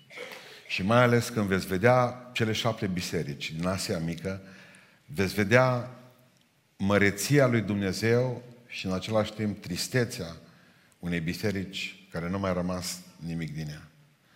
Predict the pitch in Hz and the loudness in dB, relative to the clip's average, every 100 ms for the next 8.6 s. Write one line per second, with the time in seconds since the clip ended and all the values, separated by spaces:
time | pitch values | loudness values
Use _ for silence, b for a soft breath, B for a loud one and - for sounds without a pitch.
0 | B B B B B B B B B _ | B B B B B B B B B _
1 | _ - 120 185 175 156 151 143 139 107 | _ 0 4 6 6 4 2 4 4 4
2 | 85 - - 92 - 90 107 107 98 87 | -2 -2 -4 -4 -2 2 4 4 0 -2
3 | 90 110 95 92 87 95 85 - - - | 0 0 0 -2 -4 -6 -8 -12 -16 -20
4 | - 95 95 117 - 139 117 - 95 - | -4 -2 0 0 0 -4 -2 2 2 2
5 | - - 113 - - - - _ _ _ | 0 2 -2 -4 -6 -10 -18 _ _ _
6 | b b b b - 92 139 147 131 - | b b b b -6 -2 0 0 0 -6
7 | - - - 110 104 107 101 127 113 101 | -14 -14 -2 -2 0 -2 2 4 6 4
8 | 98 92 107 80 73 - | 4 0 0 -2 -4 -10